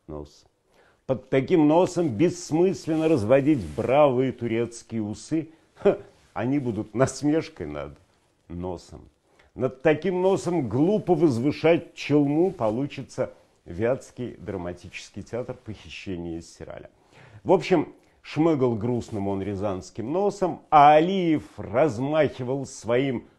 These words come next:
турецким элегантным над топающими пятнистыми солдатиками и торжествовал. Алиев стелился, конечно, семенил, две тысячи раз раскланялся, подносил рахат лукум, но так и не понял,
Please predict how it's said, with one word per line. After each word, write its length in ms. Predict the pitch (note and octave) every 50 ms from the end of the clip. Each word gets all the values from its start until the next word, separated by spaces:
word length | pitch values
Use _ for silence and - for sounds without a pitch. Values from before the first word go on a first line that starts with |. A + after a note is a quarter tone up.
| _ _
турецким 720 | - B2+ C#3+ C#3+ C#3+ D3 C3 - - - - B2 A#2 A2+ -
элегантным 840 | - G2+ G2+ F#2+ E2+ - E3+ E3 D#3 C#3+ - - - C3 B2+ B2+ A#2+ - _ _ _ _
над 340 | - G2+ G#2 G2+ - _ _
топающими 760 | - A#2+ A2 F#2+ - F2+ F2 E2+ F2 F2 - - F2+ F2 E2
пятнистыми 720 | C#2 - - - _ - F2+ F2+ E2+ - _ - D#2 D2 D#2
солдатиками 1120 | - - - D2 D2 C#2+ D2+ D2+ C#2+ - D3+ E3 D3+ - C3+ - - A#2+ G#2 G2 F2+ D2+ - _ _ _ _ _
и 60 | C#3+
торжествовал. 880 | - C3 A#2 F2 E2+ G2 - - - - F#2+ E2+ D#2 C2 - - - _ _ _ _ _ _
Алиев 340 | - C3 C#3 D#3 F3+ - -
стелился, 600 | - - - D#3 G2 G#2 C3+ D#3+ D#3+ - - -
конечно, 440 | B2+ A#2+ A#2 B2+ B2 - B2 C#3
семенил, 640 | - - - C#3+ D3+ D3+ C#3+ C3+ C3 C#3 D3 D#3 D3 B2
две 180 | G#2+ A#2 C3+
тысячи 340 | C3 - D#3 - - - C#3+
раз 260 | C3 C#3+ D3+ - -
раскланялся, 1080 | - C#3+ D3+ - - - - F#2 G2+ A2+ B2+ C3 B2+ A#2 A2+ A2+ G#2+ - - A2 - - - _ _ _ _ _ -
подносил 720 | C3 A2+ G2+ A2 A#2 A#2 A#2 A#2+ - C#3 D3+ D3 C3 A#2+
рахат 440 | A#2+ A2 - - C3+ C3+ C3 - -
лукум, 800 | G2+ G2 G2+ G2+ G2 - _ - B2+ E3 F3+ F3+ F#3 F#3+ - _ _ _ _ _ _ _ _ _ _ _ _
но 100 | - A2
так 260 | - - G#3+ A3 A3 G3
и 60 | F#3+
не 120 | F3 D#3
понял, 480 | - - - G#2 G2 F2 E2+ E2 D#2+